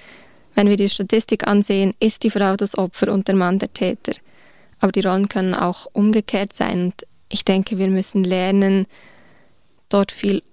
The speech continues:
offener zu sein und hinzuhören, wirklich hinzuhören. Und wir müssen auch informieren. Es muss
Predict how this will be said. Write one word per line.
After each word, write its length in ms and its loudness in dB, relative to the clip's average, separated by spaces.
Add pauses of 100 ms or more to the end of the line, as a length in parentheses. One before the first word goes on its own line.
(120)
offener 580 2
zu 180 0
sein 360 -2
und 160 -2
hinzuhören, 920 2
wirklich 400 2
hinzuhören. 840 0 (180)
Und 160 2 (340)
wir 120 4
müssen 340 0
auch 140 -2
informieren. 680 2
Es 120 -4
muss 260 -2